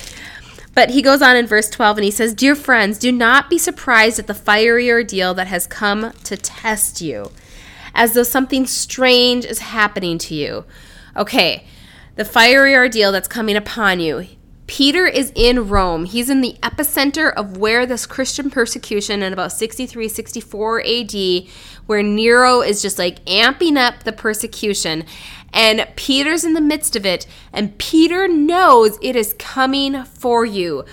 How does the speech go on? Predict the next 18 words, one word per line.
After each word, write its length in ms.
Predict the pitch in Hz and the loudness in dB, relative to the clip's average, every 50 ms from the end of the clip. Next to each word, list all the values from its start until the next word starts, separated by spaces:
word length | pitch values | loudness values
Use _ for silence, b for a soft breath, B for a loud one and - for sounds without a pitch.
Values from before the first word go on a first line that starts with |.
| B B B B | B B B B
My 180 | 220 208 208 | -2 0 0
dear 420 | 208 208 - - 254 269 277 311 330 | -2 -4 -4 -2 2 2 4 2 2
friends 380 | - - 330 285 277 277 269 | 0 0 2 2 2 2 2
in 140 | 277 262 254 | 0 0 0
northern 400 | 247 240 233 240 247 269 262 262 | 0 0 0 0 0 -2 -2 -2
Turkey, 640 | 247 240 240 208 208 - 214 196 185 185 202 - B B B B B B B B | -4 -4 -4 -4 -4 -4 -4 -2 -2 -2 -2 -4 B B B B B B B B
it 160 | B 240 247 | B 0 2
is 160 | 240 214 208 - | 2 2 2 0
coming 720 | - - - - 269 240 247 254 262 269 269 277 277 262 | -8 -12 -12 -8 -6 -4 -4 -4 -4 -4 -4 -4 -6 -8
for 420 | - - - - - 240 233 226 220 | -12 -20 -18 -12 -10 -6 -4 -4 -4
you. 400 | 214 190 180 170 160 127 - B B B B B B | -4 -4 -6 -6 -6 -8 -12 B B B B B B
It's 280 | B - 214 208 - - | B -4 -4 -2 -2 -2
not 560 | 226 214 208 208 196 208 254 302 - 277 302 | -2 0 2 4 6 6 6 6 4 0 -4
there 180 | 330 330 339 339 | -4 -2 -2 -2
yet 480 | 330 285 302 311 285 262 262 - - | -2 0 2 2 2 2 2 0 -4
in 140 | - 226 226 | -8 -8 -8
its 160 | 214 214 - | -8 -8 -10
fullness, 640 | - - 196 190 190 185 185 190 190 208 208 - - | -12 -10 -8 -6 -6 -4 -2 -2 -4 -4 -4 -8 -12